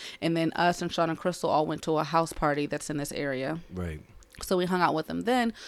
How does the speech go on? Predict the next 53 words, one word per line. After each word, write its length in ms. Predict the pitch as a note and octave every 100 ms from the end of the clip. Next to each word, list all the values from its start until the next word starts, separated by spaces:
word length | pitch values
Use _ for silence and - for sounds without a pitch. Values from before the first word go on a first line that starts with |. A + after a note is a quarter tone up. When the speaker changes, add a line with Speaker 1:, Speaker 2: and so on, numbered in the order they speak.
| -
Speaker 1:
So 120 | -
actually, 260 | B3+ D#4+ A3+
now 160 | A3
I'm 60 | G3
thinking 260 | - G3 G3
about 200 | E3 D#3+
it, 20 |
I'm 100 | D#3+
like, 160 | E3 E3
"Oh, 140 | F3
damn, 340 | E3 E3+ D#3
like, 120 | F3 E3
we've 120 | D#3+
hung 200 | F3+ E3+
out 40 |
with 100 | E3
them 100 | E3
a 40 | D#3+
few 140 | F3
times 320 | E3 E3 D#3 -
now." 200 | E3 E3 D#3
Speaker 2:
Mm-hmm. 360 | G#2+ A2 G#2+ A#2 A2+ - -
Speaker 1:
But 80 | -
anyways, 520 | A#3 G#3+ E3 E3 - - - -
so, 460 | - G#3 F#3+ F#3 -
and 200 | F#3 F3+
it 100 | F#3+
was 180 | G3 F#3 -
that 320 | F3+ G3 F3+
day 220 | F#3 F#3+
when 160 | F3 F3+
we 80 | F3+
were 180 | F3+
at, 300 | - E3+ E3
um, 400 | E3+ E3 D#3 D#3 -
Will 180 | F3+
and 100 | E3+
Jen's 420 | D#3 F#3+ F3+ E3+ -
cookout 640 | - A3+ F#3+ E3+ D#3+ -
that 340 | - D#3+ D#3 D#3+
we 160 | E3+
all 160 | E3 D#3+
were 80 | D#3+
like, 160 | D#3 -
"Oh, 220 | A3 G#3
hey, 260 | G#3 G3+ F#3
let's 220 | F3+ F#3+
all 120 | F3+
hang 200 | F3+ F3
out 100 | E3+
on 120 | E3
Friday 600 | D#3 F3+ F3+ E3 D#3+ D#3+ - - - -
at, 360 | F3 E3 D#3